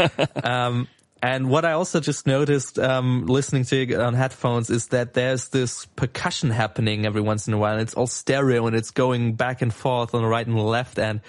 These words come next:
um, I found that on, on speakers, it, it kinda a little bit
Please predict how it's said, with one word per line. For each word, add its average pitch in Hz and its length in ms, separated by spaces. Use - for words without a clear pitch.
um, 113 420
I 123 60
found 175 360
that 165 220
on, 139 640
on 127 140
speakers, - 920
it, 143 420
it - 420
kinda 156 280
a - 20
little 143 240
bit 131 160